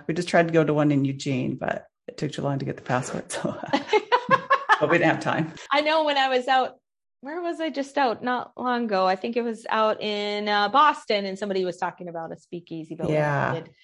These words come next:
Speaker 2: make it over there. They sound amazing, but I have not ever
Speaker 1: I'd like to
Speaker 2: been
Speaker 1: do a
Speaker 2: to one.
Speaker 1: speakeasy tour.
Speaker 2: There you
Speaker 1: That'd be
Speaker 2: go.
Speaker 1: fun. Yeah,
Speaker 2: There you
Speaker 1: speakeasy tour.
Speaker 2: go. <laughs>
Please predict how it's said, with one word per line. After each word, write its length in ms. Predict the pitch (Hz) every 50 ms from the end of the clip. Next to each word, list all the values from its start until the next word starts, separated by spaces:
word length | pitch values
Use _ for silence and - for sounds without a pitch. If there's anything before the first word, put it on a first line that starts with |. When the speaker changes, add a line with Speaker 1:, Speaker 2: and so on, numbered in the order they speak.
| - - _ -
Speaker 2:
make 240 | 208 214 202 202
it 100 | 208 190
over 240 | 185 175 170 170 151
there. 340 | 143 143 156 175 170 170 _ _
They 100 | - 196
sound 480 | 190 196 202 190 196 196 185 170 170 - -
amazing, 600 | - 185 190 185 175 180 190 - 170 170 - 170 -
but 180 | 185 - -
I 60 | - 165
have 160 | 165 170 175 _
not 160 | 180 175 - - _
ever 160 | 190 - -
Speaker 1:
I'd 20 | -
like 80 | 190 -
to 60 | -
Speaker 2:
been 20 | 170
Speaker 1:
do 80 | 170 147
a 20 |
Speaker 2:
to 60 | 151
one. 80 | - -
Speaker 1:
speakeasy 420 | - 160 156 156 147 143 143 135
tour. 500 | - - - - - - - - - 160 - - - -
Speaker 2:
There 200 | 247 247 277 415
you 240 | 480 440 339 214
Speaker 1:
That'd 160 | - 196 175 175
be 80 | 190
Speaker 2:
go. 160 | 202 226 330
Speaker 1:
fun. 240 | 403 - - - 160 -
Yeah, 280 | 240 247 - - 143
Speaker 2:
There 200 | - - 349 415
you 60 | 480 453
Speaker 1:
speakeasy 220 | 440 415 370 262
tour. 120 | - 220 208
Speaker 2:
go. 440 | 208 202 220 254 330 381 427 427 427 _ _ - - _ _ _
<laughs> 80 | 254